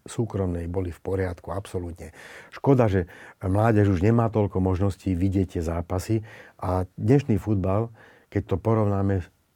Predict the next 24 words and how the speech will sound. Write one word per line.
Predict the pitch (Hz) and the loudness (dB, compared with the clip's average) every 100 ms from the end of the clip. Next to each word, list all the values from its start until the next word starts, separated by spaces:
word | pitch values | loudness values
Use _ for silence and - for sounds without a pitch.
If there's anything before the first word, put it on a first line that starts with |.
| - 131 | -20 -18
povedzme, | - 104 110 95 | -6 -2 0 0
s | 87 | -2
päťdesiatym | - 104 104 104 101 104 92 | -2 0 0 0 -4 -2 -2
ôsmym | 101 104 95 | -4 -4 -4
rokom, | 95 101 | -4 -6
keď | 90 90 - | -4 -6 0
Pele | 101 95 | 0 2
začínal, | 82 85 - 98 90 101 - - _ | 0 -4 -2 -2 -2 -4 -6 -20 _
je | 101 | 0
niekde | 101 98 87 85 | 2 2 0 -2
inde. | 82 71 69 _ _ _ _ _ | -4 -6 -12 _ _ _ _ _
Aj | - 104 | -2 0
naša, | 120 123 92 85 _ _ _ _ | 2 0 -4 -8 _ _ _ _
naša | 98 117 117 98 | -2 -2 0 2
éra | 107 98 87 - _ _ | 4 4 0 -6 _ _
ako | - 92 95 87 | -10 -6 -4 -4
bola | 87 123 107 107 107 | 4 6 6 4 0
progresívna, | - 113 110 117 110 117 107 107 107 - - - - - - - _ _ - | 0 4 6 4 4 2 2 2 0 -4 -16 -20 -20 -20 -20 -20 _ _ -4
ale | 101 104 | 0 0
už | 131 117 110 - | 2 2 2 0
dneska | 107 120 - 110 104 - _ _ _ _ _ _ - - | 4 4 2 0 0 -2 _ _ _ _ _ _ -18 -4
tie | |
bežecké | 95 110 107 107 - 101 | 0 2 2 0 -2 -2
dávky, | 95 92 95 - 90 | 0 -2 -2 -4 -6